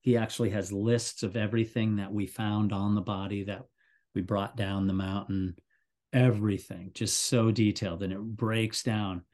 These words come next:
even though there's new stuff revealed. Twenty nineteen, we found out about the sightings of Irvin and things like that. But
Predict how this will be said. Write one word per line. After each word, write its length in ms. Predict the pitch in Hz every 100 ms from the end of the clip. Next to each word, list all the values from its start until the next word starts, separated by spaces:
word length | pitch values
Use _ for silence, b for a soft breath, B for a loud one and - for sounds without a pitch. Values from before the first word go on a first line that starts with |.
| b b
even 240 | 156 156
though 140 | 156 135
there's 240 | 135 120
new 160 | 160 175
stuff 340 | - 160 139
revealed. 460 | 127 113 110 98 92
Twenty 280 | - 113 107
nineteen, 680 | 107 104 - 117 104 101 101
we 120 | 104
found 320 | - 101 98
out 160 | 95 95
about 280 | 101 101
the 100 | -
sightings 520 | 104 - 104 101 98 95
of 120 | 92
Irvin 540 | 104 98 104 98 95
and 160 | 87 82 b b b b -
things 220 | 104 101
like 220 | 92 185
that. 280 | 104 95 101
But 240 | 95 95